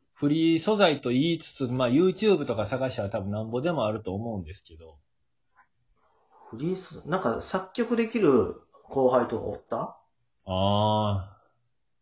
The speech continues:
Speaker 1: 音楽やってそう。野尻のね、ダブ-、ダルマウインナーの野尻のとかやったらできそうやけどね。
Speaker 2: あ、そう、ダム、ダ-、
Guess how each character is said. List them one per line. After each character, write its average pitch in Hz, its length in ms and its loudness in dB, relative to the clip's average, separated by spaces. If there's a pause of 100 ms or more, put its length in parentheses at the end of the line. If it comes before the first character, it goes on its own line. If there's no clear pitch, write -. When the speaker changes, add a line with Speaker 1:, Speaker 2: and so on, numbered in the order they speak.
(720)
Speaker 1:
音 131 240 0
楽 107 260 0
や 104 140 0
っ 104 100 -8
て 107 100 -8
そ 101 220 -6
う。 90 60 -8
野 117 180 2
尻 151 300 4
の 135 160 0
ね、 131 260 -4 (100)
ダ 139 180 6
ブ-、 160 280 -2
ダ 143 200 2
ル 170 160 -2
マ 165 200 0
ウ 160 100 -2
イ 160 80 -4
ン 147 80 -4
ナ 117 100 -2
ー - 20 -2
の 101 100 -2
野 117 180 0
尻 139 220 2
の 160 100 0
と 123 60 -8
か 107 80 -2
や 98 40 -4
っ - 20 -6
た 92 60 -10
ら 90 40 -6
で 117 100 0
き - 80 -8
そ 147 240 0
う 123 60 2
や 90 80 -4
け - 140 -18
ど - 100 -20
ね。 90 300 -10 (500)
Speaker 2:
あ、 - 240 -8 (240)
そ - 140 -12
う、 - 180 -14
ダ 127 160 -6
ム、 151 320 -6
ダ-、 - 160 -4